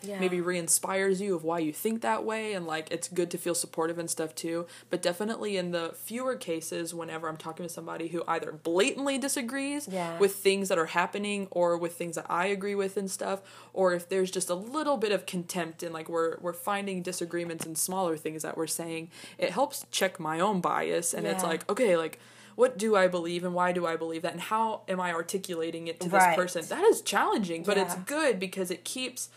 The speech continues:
Speaker 2: kinda keeps you on your toes, and you're, like,
Speaker 1: Mm-hmm.
Speaker 2: still, you're, you're trying to think outside of the box and consider that person's perspective, who maybe you might believe is totally wrong, but to be like,
Speaker 1: Right.
Speaker 2: "Why do they think that? Um, is it something we can talk about now? Or what can I consider about their upbringing that led them to that place?" Like,
Speaker 1: Yeah.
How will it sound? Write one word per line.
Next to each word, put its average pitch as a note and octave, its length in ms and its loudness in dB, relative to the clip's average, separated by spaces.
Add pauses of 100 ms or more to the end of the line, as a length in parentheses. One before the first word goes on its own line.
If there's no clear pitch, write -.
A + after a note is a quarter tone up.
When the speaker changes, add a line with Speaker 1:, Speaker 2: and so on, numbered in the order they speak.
(380)
Speaker 2:
kinda A#3+ 160 -4
keeps G#3+ 200 -2
you G#3 100 0
on F#3 60 0
your E3 100 -2
toes, E3 360 0
and F3+ 100 0
you're, F3+ 140 4
like, E3+ 120 4
Speaker 1:
Mm-hmm. G3 100 0
Speaker 2:
still, G#3 280 4
you're, F#3+ 180 4 (200)
you're G3 140 0
trying A3 180 -2
to G#3+ 60 -2
think G3 240 -4
outside F3+ 260 -2
of F3 60 0
the E3+ 80 0
box F3 260 2
and G3+ 100 0
consider C#4 420 6
that G#3+ 200 6
person's G#3+ 340 2
perspective, F#3+ 680 -2
who F#3+ 100 2
maybe F#3 440 0 (580)
you F#3+ 220 0
might F3+ 220 4
believe F#3 200 4
is D#3 80 -4
totally G3+ 380 2
wrong, E3+ 500 4
but F3 80 0
to F#3+ 80 -6
be F3 60 0
like, E3 100 0
Speaker 1:
Right. F#3 80 -6
Speaker 2:
"Why G3+ 140 -2
do G#3+ 80 2
they F#3+ 120 8
think D#4+ 360 4
that? G4+ 420 4 (320)
Um, F#3+ 420 0
is F#3+ 160 2
it F#3+ 60 -6
something G3+ 240 -4
we G3 80 0
can F#3+ 120 -4
talk F#3+ 140 -2
about F#3 220 0
now? C#4+ 580 2
Or F#3 120 6
what A3 180 2
can A#3+ 120 0
I G3+ 80 0
consider G#3 420 2
about F#3+ 180 4
their E3+ 220 4
upbringing A#3+ 500 0
that F3 160 0
led A3 240 4
them C#4 160 -2
to C#4 140 -2
that C#4 180 2
place?" C4+ 400 -2
Like, E3+ 200 0
Speaker 1:
Yeah. G3+ 120 -6